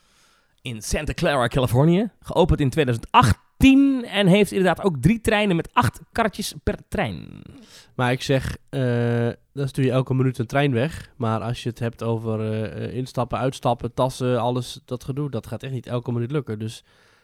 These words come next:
Speaker 2: dan is vierhonderdtachtig personen per uur is dan nog heel erg optimistisch.
Speaker 1: Ja, maar daarom opent Walibi dus er nu twee.
Speaker 2: Ja,
Speaker 1: Dat is dus
Speaker 2: het,
Speaker 1: nu het
Speaker 2: ja,
Speaker 1: verhaal.
Speaker 2: ja, ja, ja, ja.
Speaker 1: Eh, dus in plaats van één achtbaan worden het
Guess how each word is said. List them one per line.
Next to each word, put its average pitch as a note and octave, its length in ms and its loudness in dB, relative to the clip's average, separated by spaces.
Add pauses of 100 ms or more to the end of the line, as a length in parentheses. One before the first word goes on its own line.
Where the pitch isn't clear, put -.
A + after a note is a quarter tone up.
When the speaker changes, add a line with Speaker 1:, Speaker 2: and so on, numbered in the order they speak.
(120)
Speaker 2:
dan A2+ 180 -4
is A#2 160 -2
vierhonderdtachtig B2+ 760 -2
personen A#2+ 320 -2
per A#2+ 160 -2
uur B2+ 220 -2
is A#2+ 160 -4
dan B2+ 180 -2
nog B2+ 280 -4
heel C3+ 180 0
erg C3+ 120 -4
optimistisch. C3+ 680 -6 (880)
Speaker 1:
Ja, - 180 -4
maar E3+ 140 2
daarom G#3+ 220 6
opent G#3+ 360 6
Walibi F3 300 0
dus G3+ 160 -4
er G3 160 -4
nu F#3+ 180 -2 (120)
twee. E3 420 6
Speaker 2:
Ja, D#3+ 100 6
Speaker 1:
Dat D#3+ 120 2
is B2 80 -4
dus B2 100 -4
Speaker 2:
het, - 80 4
Speaker 1:
nu A#2 60 2
het G#2 100 -6
Speaker 2:
ja, A#2 120 -2
Speaker 1:
verhaal. B2 280 0
Speaker 2:
ja, C#3 160 -8
ja, - 200 -10
ja, D3+ 100 0
ja. C#3+ 240 4
Speaker 1:
Eh, C#3 80 0
dus D3+ 220 -2
in D#3 160 0
plaats E3+ 200 4
van D#3+ 100 -2
één G#3 180 4
achtbaan D3+ 420 2
worden C#3 200 -4
het A#2+ 160 -8